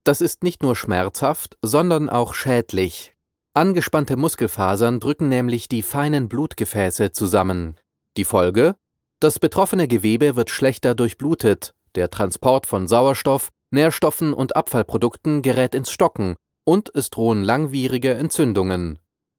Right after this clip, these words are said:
Bevor es so weit kommt, solltest du rechtzeitig mit Wärme und Massagen gegensteuern. Beides regt die Durchblutung an und hilft den Muskelfasern, wieder weich und geschmeidig zu werden.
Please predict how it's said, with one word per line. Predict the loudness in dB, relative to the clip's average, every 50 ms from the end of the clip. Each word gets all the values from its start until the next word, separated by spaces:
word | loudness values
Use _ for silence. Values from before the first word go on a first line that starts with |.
| _ _
Bevor | 0 0 2 4 4 2 4 4 2
es | -2 -2 -4
so | -6 -6 -2 0 0 2
weit | 2 2 2 0 0
kommt, | 0 0 2 2 0 -2 -6 -10 -16 -14 _ -4
solltest | 0 2 2 2 2 0 2
du | 2 2 4
rechtzeitig | 2 0 0 -2 -2 -2 0 0 2 0 0 0 0
mit | -2 -2 0 2
Wärme | 2 2 2 2 0 0 0
und | -2 -2 -2 -2
Massagen | -2 -2 -2 -2 -2 0 0 0 -2 -2 -2 -2 0
gegensteuern. | 0 0 0 0 -2 -4 -2 0 2 4 4 4 4 2 0 -2 -4 -6 -10 _ _ _ _ _ _ 0
Beides | 2 2 4 4 2 0 -2 -2 -4
regt | -4 -4 -2 -2
die | -2 -2
Durchblutung | -2 -2 -2 -2 -4 -4 0 2 0 0 2
an | 2 0 0 0 -2 -4 -4 _
und | -4 -4 -2 0
hilft | 0 0 2 2 0
den | 0 2
Muskelfasern, | 2 0 0 0 2 0 0 2 2 2 2 4 4 2 2 2 0 -2
wieder | -2 -2 0 0 2
weich | 2 2 2 2 0 -2 -4 -10 -10 -6
und | -6 -6 -4 -4
geschmeidig | -4 -4 0 0 2 2 2 0 -2 -4 -6 -8 -6
zu | -4 -4 -2 2
werden. | 2 2 2 2 0 -2 -4 -6 -8 -12